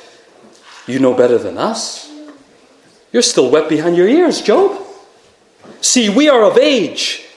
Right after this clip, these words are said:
and with age comes wisdom." This is the same mistake that many in the church were making during Paul's day,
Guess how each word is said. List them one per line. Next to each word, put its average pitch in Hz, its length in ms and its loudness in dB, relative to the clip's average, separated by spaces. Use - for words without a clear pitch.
and 185 100 2
with 202 260 0
age 240 380 0
comes 185 260 0
wisdom." 214 520 0
This 190 180 0
is 131 120 -4
the 127 80 -8
same 156 280 0
mistake 139 400 -2
that 117 140 0
many 127 220 0
in 120 80 -2
the 107 100 -4
church - 360 0
were 120 120 0
making 139 440 0
during 113 440 0
Paul's 175 440 2
day, 113 400 2